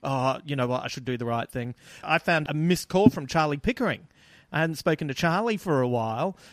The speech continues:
and the way he was talking, you know, Charlie's got the dulcet tones, and I called him back immediately, "So is everything okay?" And he was like,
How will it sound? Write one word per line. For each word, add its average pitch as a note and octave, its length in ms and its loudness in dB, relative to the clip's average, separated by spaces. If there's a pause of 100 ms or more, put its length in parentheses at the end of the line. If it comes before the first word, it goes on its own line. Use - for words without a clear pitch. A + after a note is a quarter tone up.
and E3 440 0
the E3 80 2
way F3 300 2
he E3 140 0
was D3+ 220 -2
talking, D3+ 680 0
you F3 300 -4
know, D#3+ 360 -4
Charlie's A2+ 380 -4
got - 200 -6
the B2+ 60 -8
dulcet B2 440 -6
tones, E3+ 480 -4 (100)
and C#3+ 500 -2 (640)
I F3+ 280 0 (480)
called G3+ 260 2
him C#3 140 0
back F3 180 -4
immediately, D#3 460 -4
"So C3 160 -4
is B2 160 -4
everything F#3+ 280 -4
okay?" F#3+ 400 -2
And B3 80 -6
he A3 120 -2
was G3 160 -2
like, F3+ 320 -2